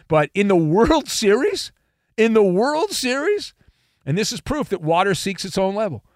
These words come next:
And, and the randomness of hardball doesn't continue forever. Congratulations. Uh, that is not always a good thing. But the, the randomness of baseball is not always a good thing.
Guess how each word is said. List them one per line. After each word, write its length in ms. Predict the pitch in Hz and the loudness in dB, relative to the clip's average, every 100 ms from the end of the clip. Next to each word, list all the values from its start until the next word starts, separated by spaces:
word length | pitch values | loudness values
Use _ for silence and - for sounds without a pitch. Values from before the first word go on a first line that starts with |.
| _ - | _ -10
And, 280 | - 151 151 - | -2 0 -2 -4
and 320 | 151 151 143 | -4 -4 -2
the 120 | 160 | 0
randomness 640 | 143 185 220 214 196 196 | 2 0 2 0 0 -2
of 100 | 185 | -2
hardball 540 | 147 196 185 160 147 147 | 0 0 0 0 0 0
doesn't 260 | 175 175 | 0 -2
continue 400 | 160 165 185 180 | -4 -2 -2 -2
forever. 520 | 156 165 180 139 151 - _ _ | 0 2 2 2 -2 -4 _ _
Congratulations. 1000 | - 151 175 196 175 175 160 151 202 190 _ _ - | -4 0 2 2 0 -2 -2 -4 -10 -18 _ _ -14
Uh, 680 | 131 135 139 135 139 143 139 143 - - - 110 | -6 -2 -2 -2 -6 -8 -12 -14 -18 -20 -20 -12
that 300 | 165 185 226 | 0 2 2
is 100 | 185 | 2
not 180 | 233 277 | 4 6
always 240 | 294 311 | 6 2
a 40 | 285 | 0
good 160 | 320 | 0
thing. 180 | - 311 | 0 0
But 180 | 156 185 | -2 0
the, 120 | 196 | 0
the 140 | 185 | 0
randomness 520 | 190 226 294 285 269 262 | 0 0 0 -2 -2 0
of 80 | |
baseball 300 | 247 269 220 | 0 0 0
is 80 | 156 | 0
not 200 | 196 214 | 2 4
always 280 | 220 214 165 | 4 2 0
a 40 | |
good 160 | 165 143 | -2 -4
thing. 140 | - | -8